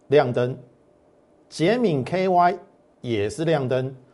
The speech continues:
九元亮灯，四个灯。今天我们有四档股票涨停。好，那捷敏K Y更厉害，是四天四只涨停，从上个礼拜四、礼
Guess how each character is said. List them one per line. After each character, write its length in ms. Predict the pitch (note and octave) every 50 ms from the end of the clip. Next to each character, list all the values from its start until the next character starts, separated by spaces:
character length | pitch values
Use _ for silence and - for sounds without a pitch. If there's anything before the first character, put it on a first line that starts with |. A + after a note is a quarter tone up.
| _ _ _ _ _ _ _ _ _
九 340 | - - D3 D#3+ D#3 D#3
元 400 | D#3+ D#3+ D#3+ E3 F3 G3+ G#3+ - - - _ _ _ _ _ _ _ _ _ _ _ _
亮 240 | - - D3+ B2+ B2
灯， 200 | B2 A#2+ A#2+ - - - - _ _
四 400 | - - - - - D#3+ D3 A2+
个 80 | D3
灯。 240 | D3+ - A2 G#2+ A2+ A#2+ - _ _ _ _ _ _ _ _ _ _ _ _ _ _ _ _ _
今 160 | - D#3+ F3
天 180 | E3 E3+ F3 E3
我 80 | C3+
们 120 | G#2 G#2 G#2+
有 80 | G#2+
四 200 | - - - D3+
档 160 | A2+ A2+ G#2+
股 100 | A2 F2
票 180 | D2+ F#2 G#2+ G2
涨 120 | F2+ F#2 D#2+ D#2
停。 160 | - D2+ D#2 - _ _ _ _ _ _ _ _ _ _ _ _ _ _
好， 360 | - A#2 D3 F3 G3+ - - -
那 200 | F#3+ G3 F3 D3+
捷 160 | - D#3 D#3+
敏 200 | F3+ D#3+ C#3+ B2
K 200 | - C#3 C#3+ C#3+
Y 160 | C#3+ C#3 C#3
更 340 | C3+ C#3 D#3 C3+ B2 A#2 B2
厉 180 | B2+ A#2 A2
害， 240 | G#2 F#2 B2 A2 F#2
是 320 | - - - B2+ A#2 G#2 G#2
四 460 | - - - - F#3 F3 C#3+ B2 A#2
天 320 | A#2 - B2+ A#2+ A#2+ B2
四 400 | B2 B2 - - C#3 B2 A2+ G#2+
只 320 | G2+ - - A2+ A2 A2+ G#2
涨 260 | - - - D#2+ D2+ - F#2 -
停， 160 | - - - D#2+
从 280 | E2 - G2 G#2+ A#2 C3 B2+ - - _ _ _ _ _ _ _
上 300 | - - - E3+ D3+ C3+
个 160 | B2 B2+ A#2
礼 140 | G2+ G2 F#2
拜 180 | - C#3+ C3 A2+
四、 220 | - - B2+ G#2
礼 120 | F2+ F2+